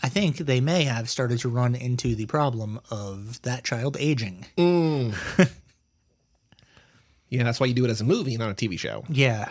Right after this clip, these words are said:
Speaker 1: um, but it, yeah, it was like a domestic comedy. Um,
Speaker 2: Was it good? Did you watch it?
Speaker 1: I think it was. eh, I've seen a couple episodes here and
Speaker 2: Mm.
Speaker 1: there. I, I think it was not. I think it was just an eighties show that was
Speaker 2: Was
Speaker 1: not
Speaker 2: it
Speaker 1: good.
Speaker 2: set in Delaware?
Speaker 1: I have, really have no idea.
Speaker 2: Not gonna look it up. Not allowed to look it
Speaker 1: Uh,
Speaker 2: up.
Speaker 1: I wonder.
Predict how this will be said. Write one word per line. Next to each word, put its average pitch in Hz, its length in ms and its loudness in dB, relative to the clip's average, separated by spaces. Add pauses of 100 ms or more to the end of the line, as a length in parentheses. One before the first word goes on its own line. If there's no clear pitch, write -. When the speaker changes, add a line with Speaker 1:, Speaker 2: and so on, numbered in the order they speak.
Speaker 1:
um, 123 280 4
but 131 80 2
it, 139 100 0
yeah, 170 140 4
it - 20 2
was 139 100 2
like 147 120 4
a 123 160 6
domestic 117 680 0
comedy. 107 480 -2 (100)
Um, 110 380 -2 (300)
Speaker 2:
Was 120 100 2
it 120 60 -2
good? 135 300 -2
Did 120 100 -6
you 113 80 0
watch 160 120 2
it? 349 140 -4 (320)
Speaker 1:
I 147 160 2
think 135 240 2
it 127 60 2
was. 113 160 0
eh, 123 240 0 (160)
I've 120 260 0
seen 113 220 0
a 113 120 -6
couple 117 280 0
episodes 104 340 -4
here 104 100 4
and 143 120 4
Speaker 2:
Mm. 127 40 4
Speaker 1:
there. 107 300 -4
I, 120 240 4
I 123 60 4
think 123 260 2
it 110 80 -2
was 101 220 -6
not. 104 260 -4
I 104 80 -4
think 110 160 -2
it - 20 -6
was 98 140 -6 (120)
just 110 200 -4
an 95 60 -6
eighties 98 260 -4
show 104 220 -4
that 107 100 -10
was 113 140 -2
Speaker 2:
Was 131 180 4
Speaker 1:
not 113 60 2
Speaker 2:
it - 20 -8
Speaker 1:
good. 117 80 -6
Speaker 2:
set 131 220 -2
in 123 80 -2
Delaware? 135 360 -2 (1500)
Speaker 1:
I 123 120 4
have, 123 160 4
really 127 220 6
have 107 120 -2
no 110 160 0
idea. 101 400 -6
Speaker 2:
Not 113 140 0
gonna 131 100 -2
look 156 100 0
it 180 60 4
up. - 240 -2
Not 123 100 2
allowed 127 260 8
to 123 40 4
look 120 120 0
it - 40 0
Speaker 1:
Uh, - 40 0
Speaker 2:
up. - 260 -10
Speaker 1:
I 135 80 6
wonder. 160 480 4